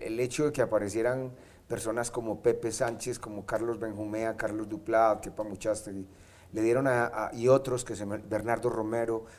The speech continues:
no trabajé con él, no pude trabajar, pero, y otros que no pude, no, no, se me olvidan, eh, le dieron a la televisión colombiana un, un valor, una identidad, ¿me entiendes? El, l-,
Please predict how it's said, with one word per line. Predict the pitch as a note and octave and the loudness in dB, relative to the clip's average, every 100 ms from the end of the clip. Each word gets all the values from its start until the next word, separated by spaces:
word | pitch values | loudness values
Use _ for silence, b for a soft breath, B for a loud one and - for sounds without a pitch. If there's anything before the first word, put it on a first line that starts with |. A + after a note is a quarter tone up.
| - | -12
no | A#2 | -6
trabajé | A#2+ A#2 A2 A2 | 4 6 6 2
con | G#2 A2 | -4 -2
él, | A#2 A#2 B B B - | -2 -2 B B B -12
no | A2 | -4
pude | B2+ B2 | 2 4
trabajar, | A#2+ A2 A2 G#2+ | 6 6 6 4
pero, | C3 B2+ | 4 4
y | C#3+ C3 | 4 2
otros | C#3 C#3 - | 2 2 0
que | B2+ | 0
no | A2+ - | -2 0
pude, | C3 B2+ A2 - - | -2 -2 -8 -16 -14
no, | G#2+ A2+ A#2+ | -6 -4 -4
no, | A2+ A2+ | -4 -6
se | A2 A#2 | -6 -4
me | |
olvidan, | G#2+ A#2+ B2+ A#2 - B B B B - | -2 2 2 0 -6 B B B B -4
eh, | B2+ B2+ B2 A#2+ A#2 A#2 A#2 | 4 6 8 8 4 0 -4
le | A#2 A#2+ | 2 2
dieron | C3 D3+ | 4 4
a | D#3 | 6
la | C3 | 6
televisión | C3 A#2+ A#2 A#2+ A#2+ | 4 2 0 -2 -2
colombiana | C#3 C3+ B2 A#2+ C3 C#3 C3 A#2+ G2+ D2 E2 - - | -2 0 4 4 4 4 4 4 2 -2 -6 -16 -8
un, | C#3 C#3 D3+ | -4 -2 -2
un | C#3 | 2
valor, | C3 C3+ C#3+ C3+ - - - B2+ | 8 10 10 6 4 0 -8 -6
una | B2 | 0
identidad, | C3+ A#2+ A2 A2 A2 A#2 F#2+ D#2 - E2 | 2 2 0 -2 2 4 4 0 -12 -16
¿me | F2+ | -14
entiendes? | F2 A2+ B2 B2+ - - - B B B B - | -8 -4 -2 -4 -8 -10 -20 B B B B 2
El, | D3 C#3+ C#3+ C#3 C#3 C#3 C#3 C#3+ - - - | 6 8 8 8 8 6 6 4 0 -16 -10
l-, | C#3+ D3+ D3+ D3+ | -4 -2 -2 -4